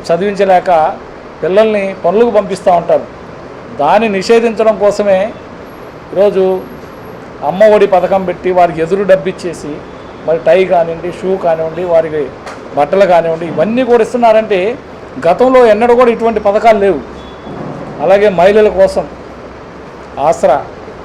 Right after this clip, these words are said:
జగనన్న ఆసరా, అట్లాగే మరి ఇంకా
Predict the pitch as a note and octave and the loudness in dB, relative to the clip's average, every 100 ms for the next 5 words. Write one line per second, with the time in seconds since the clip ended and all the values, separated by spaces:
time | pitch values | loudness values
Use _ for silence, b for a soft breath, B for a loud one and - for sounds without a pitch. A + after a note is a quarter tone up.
0 | - - - - - - - C3 D#3 F#3 | -18 -18 -18 -18 -18 -18 -8 -4 -2 -2
1 | F3 E3 D#3 D#3 C3+ - - - - - | 0 0 0 -2 -4 -6 -16 -16 -18 -18
2 | - - - - - C#3+ D#3 G3 F#3+ F#3+ | -18 -18 -18 -18 -6 -6 0 2 2 0
3 | G3 - - - - - - - - - | -2 -10 -18 -18 -18 -18 -18 -18 -18 -12
4 | - E3+ F3+ F3+ | -6 -4 -4 0